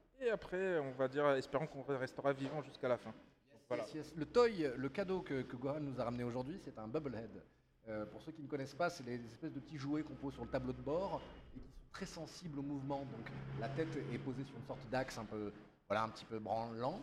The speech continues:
Speaker 2: Voilà, c'est pas, c'est pas un gros mot, ce n'est pas sale. Et, euh, et donc, euh, il suffit juste de lui mettre un petit coup pour que la tête fasse OK, OK,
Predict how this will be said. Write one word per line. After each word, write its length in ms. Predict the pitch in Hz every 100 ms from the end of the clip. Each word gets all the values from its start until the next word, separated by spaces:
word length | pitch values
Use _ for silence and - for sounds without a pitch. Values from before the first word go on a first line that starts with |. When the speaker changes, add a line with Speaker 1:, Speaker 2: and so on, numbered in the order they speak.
| 262
Speaker 2:
Voilà, 180 | 101 131
c'est 140 | -
pas, 80 | 110
c'est 120 | 110 -
pas 80 |
un 40 | 220
gros 140 | 160
mot, 160 | 143 143
ce 140 | -
n'est 60 | 170
pas 100 | 135
sale. 200 | - 147 - - _ _
Et, 180 | 147 143
euh, 340 | 135 131 127 127
et 80 | 139
donc, 240 | 160 160
euh, 60 | 139
il 100 | 135
suffit 280 | 135 156 175
juste 120 | 170
de 40 | 185
lui 40 |
mettre 140 | 185 170
un 60 | 160
petit 120 | 156
coup 140 | -
pour 140 | 185 156
que 40 |
la 60 | 143
tête 140 | 170
fasse 160 | 139 -
OK, 160 | 214 196 202
OK, 100 | 202